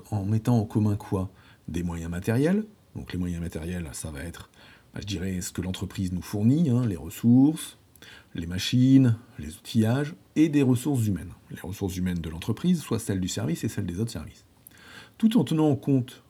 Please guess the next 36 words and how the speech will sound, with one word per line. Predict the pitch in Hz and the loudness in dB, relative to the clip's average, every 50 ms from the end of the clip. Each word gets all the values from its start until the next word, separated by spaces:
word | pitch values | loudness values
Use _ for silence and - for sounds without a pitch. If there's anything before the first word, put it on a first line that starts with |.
| _ _ - | _ _ -12
des | - - | -12 -10
capitaux | - - 120 107 - 110 95 - 104 98 | -4 0 -2 0 0 -2 -2 0 0 2
mis | 98 101 113 | 2 4 4
en | 131 151 | 4 4
œuvre, | 170 190 208 202 196 196 190 - - | 4 2 2 2 0 -2 -4 -6 -8
donc | 90 85 85 | -6 -6 -4
de | 87 90 | -2 -2
l'argent | 98 110 113 117 107 127 135 | 0 2 2 4 4 4 4
qu'on | 135 110 92 | 4 0 -2
va | 85 80 | -2 -2
dépenser, | 87 101 143 156 - 135 117 95 - - 123 202 226 - - 143 - | 2 2 2 2 4 0 -2 -2 -2 -4 -4 -4 -4 -6 -16 -12 -12
alors | - - - - - | -12 -12 -12 -16 -14
salaire, | - - 80 87 90 98 101 107 101 90 - | -12 -10 -10 -8 -8 -6 -4 -4 -4 -6 -8
achat, | - - - 95 95 104 98 | -10 -8 -8 -6 -6 -6 -6
et | - | -8
cetera, | - 98 98 - - 95 117 156 - _ _ _ _ _ _ - - _ - - - - - - _ _ _ _ _ _ _ _ - | -10 -12 -12 -10 -8 -8 -8 -8 -8 _ _ _ _ _ _ -20 -20 _ -20 -20 -20 -20 -20 -20 _ _ _ _ _ _ _ _ -4
afin | 139 135 - 147 | -4 0 2 2
d'atteindre | 131 120 113 113 143 151 131 92 | 4 4 4 4 2 0 0 0
un | 92 113 | 2 2
objectif | 147 147 135 120 - - 107 - - - | 2 2 0 -2 -2 -4 -6 -6 -4 -6
précis | - - 170 - - - - 135 165 | -2 0 0 0 0 -2 -2 0 2
de | 143 113 | 2 0
la | 87 90 | 0 0
façon | - 113 101 - 151 | -4 -4 -4 -2 -2
la | 127 101 | -2 -2
plus | - 113 104 | 0 0 -2
efficace | 98 - - - 143 135 - | -2 -2 -4 -4 -4 -4 -2
possible. | - 110 104 - - - - - - - _ _ _ _ _ _ _ _ _ _ - _ _ _ _ _ _ _ _ - - - - - - - | -2 -2 -2 -2 -6 -12 -14 -14 -20 -20 _ _ _ _ _ _ _ _ _ _ -20 _ _ _ _ _ _ _ _ -20 -20 -20 -20 -20 -20 -8
Ce | - | 2
que | - 131 | 4 6
je | 135 | 6
n'aime | 160 170 | 6 4
pas | 196 214 | 2 2
dans | 208 - | 2 2
cette | - 107 95 | 2 0 -2
phrase, | - - 120 139 165 190 165 | 0 -2 0 0 0 0 -2